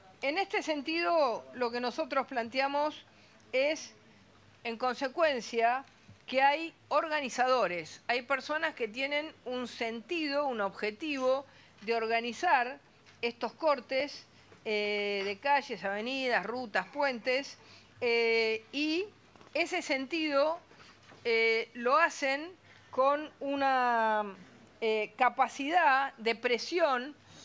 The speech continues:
sobre, eh, muchos de los concurrentes. Eh, la pérdida de un beneficio social, eh, la, la sanción, eh, el quite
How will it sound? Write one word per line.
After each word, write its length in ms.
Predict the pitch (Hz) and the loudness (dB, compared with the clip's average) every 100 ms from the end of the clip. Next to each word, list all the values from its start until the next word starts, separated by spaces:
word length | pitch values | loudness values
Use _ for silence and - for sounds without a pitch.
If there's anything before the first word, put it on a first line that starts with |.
| - | -12
sobre, 680 | - 277 269 277 277 302 311 - - - | 0 2 4 4 2 2 -4 -20 -16 -2
eh, 340 | 226 220 214 214 | 0 2 2 0
muchos 400 | 240 294 269 285 | -2 -2 2 2
de 60 | |
los 180 | 240 214 | 4 2
concurrentes. 1000 | - 220 208 220 208 170 151 156 135 - - - - - - | 2 -2 0 0 0 -2 -4 -10 -12 -16 -20 -20 -20 -20 -12
Eh, 480 | - 220 220 214 214 214 | -2 0 2 2 0 2
la 220 | 214 208 | 2 2
pérdida 440 | 269 262 262 247 | 2 0 2 2
de 100 | 233 | 2
un 80 | 233 | 0
beneficio 480 | 226 220 220 233 226 | 0 -2 -4 -8 -8
social, 680 | 208 196 320 320 320 320 349 - - - | -8 -4 2 4 4 2 -6 -16 -20 -10
eh, 560 | - 220 220 214 208 208 202 | -2 0 2 2 0 -2 -4
la, 680 | 214 214 208 202 202 202 190 185 175 - - | 2 6 8 6 6 4 2 -4 -16 -20 -12
la 260 | 190 202 196 | 0 2 2
sanción, 880 | - 208 208 - 311 302 269 269 302 - - - - | 0 -4 -4 -2 2 2 0 -4 -14 -20 -20 -20 -6
eh, 520 | 214 208 208 202 196 | -2 0 0 -2 -4
el 260 | 226 226 214 | -2 -2 -2
quite 640 | 269 285 233 262 240 226 | -6 -6 0 2 2 -2